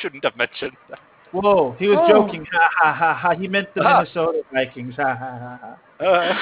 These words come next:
Speaker 1: <laughs>
Speaker 3: Oh.
Speaker 1: yeah.
Speaker 3: Mine are
Speaker 1: I,
Speaker 3: just,
Speaker 1: uh,
Speaker 3: mine...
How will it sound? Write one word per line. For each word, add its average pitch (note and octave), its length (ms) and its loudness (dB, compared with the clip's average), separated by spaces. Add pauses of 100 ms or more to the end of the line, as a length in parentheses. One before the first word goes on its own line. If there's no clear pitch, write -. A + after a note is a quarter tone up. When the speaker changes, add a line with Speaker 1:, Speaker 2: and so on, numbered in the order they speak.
Speaker 1:
<laughs> G3 100 4
Speaker 3:
Oh. G#3 480 2 (600)
Speaker 1:
yeah. - 260 -6 (180)
Speaker 3:
Mine A3 220 4
are B3+ 180 4
Speaker 1:
I, - 100 6
Speaker 3:
just, - 120 -6
Speaker 1:
uh, F#3+ 60 2
Speaker 3:
mine... A#3 420 4